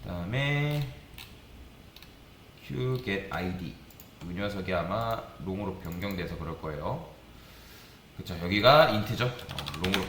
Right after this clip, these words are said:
바꿔주시면 되고요. 그다음에, 음, 메스트 라스트 샘플 데이터도 롱으로, 어, 변경을 좀 해주겠습니다.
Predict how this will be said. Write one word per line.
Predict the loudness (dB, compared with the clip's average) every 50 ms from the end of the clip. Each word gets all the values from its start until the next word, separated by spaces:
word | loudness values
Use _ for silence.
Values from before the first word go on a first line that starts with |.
| -2 -4
바꿔주시면 | -4 -4 -4 -4 -6 -6 -2 -2
되고요. | -2 -2 -2 -4 -4 -2 -2 -2 -4 -4 -6 -10 -14 -18 -18 -20 -20 -20 -20 -20 -20 -18 -16 -16 -16 -16 -16 -16 -16 -16 -16 -18 -20 -20 -20 -20 -18 -16
그다음에, | -14 -12 -10 -8 -6 -4 -2 0 0 0 0 0 0 0 -2 -4 -8 -14 -20 -20 -20 -20 -20 -20 -20 -20 -20 -20 -20 -20 -20 -20 -20 -20 -20 -20 -18 -18 -18 -18 -18 -18 -18 -20 -20 -20 -20 -20 -20 -20 -20 -20 -20 -20 -20 -20 -20 -20 -20 -20 -18 -16
음, | -14 -12 -12 -10 -10 -10 -8 -8 -8 -8 -6 -6 -8 -8 -8 -6 -6 -6
메스트 | -6 -6 -8 -8 -10 -10 -10 -10 -12 -12 -12 -14 -10 -6 -6 -6 -6 -8 -12 -16 -18 -18 -18 -20 -20 -20 -20 -20 -20 -20 -20 -20 -20 -20 -20 -20 -18 -18 -18 -18 -18 -20 -20 -20 -20 -20 -18 -18 -18 -18 -18 -16 -14 -10
라스트 | -8 -6 -6 -6 -8 -8 -4
샘플 | -2 -2 -2 0 0 2 2 4
데이터도 | 4 4 4 2 0 -2 -2 0 2 2 2 2 2 0 -2 -4 -6 -10 -12 -14 -16 -18 -18 -18 -18 -18 -20 -20 -20 -16 -12 -10 -8 -8 -6 -6 -6 -6 -4 -6 0 2 2 2 2
롱으로, | -2 -2 -2 -2 0 0 -2 0 0
어, | 0 -2 -2 -6 -10 -8 -8 -8 -8 -6 -8
변경을 | -6 -4 -4 -4 -4 -6
좀 | -6 -4 -4
해주겠습니다. | -4 -4 -4 -4 -4 -6 -6 -6 -8 -8 -8 -8 -4 -2 -2 -2 -2